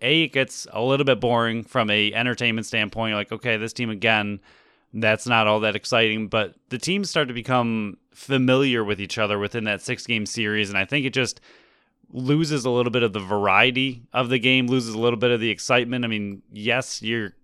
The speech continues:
kind of building more excitement because you're playing that team so often, but with baseball already being an incredibly long season, and again, even just these three-game series being a little bit different than any other sport,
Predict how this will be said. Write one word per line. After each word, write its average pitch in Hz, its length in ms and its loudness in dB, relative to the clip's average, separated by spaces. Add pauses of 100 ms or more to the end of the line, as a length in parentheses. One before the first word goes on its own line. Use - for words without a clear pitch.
(140)
kind 120 340 0
of 117 100 -4
building 120 320 0
more 123 160 0
excitement 123 480 0
because 107 280 -6
you're 107 80 -4
playing 117 220 -2
that 107 120 -2
team 113 240 -4
so 120 260 2
often, 117 400 0
but 104 280 0 (440)
with 123 220 0 (320)
baseball 175 420 4
already 131 280 4
being 123 260 0
an 113 80 -2
incredibly 127 720 0
long 117 300 0
season, 127 500 -2
and 107 420 -4
again, 113 320 -2
even 127 220 -4
just 110 220 -4
these 113 200 -6
three-game 123 480 0
series 120 420 -4
being 107 180 -4
a 98 80 -6
little 107 180 -2
bit 98 160 -4
different 107 340 -6
than 104 200 -2
any 110 300 -2
other 104 160 -2
sport, 113 460 -2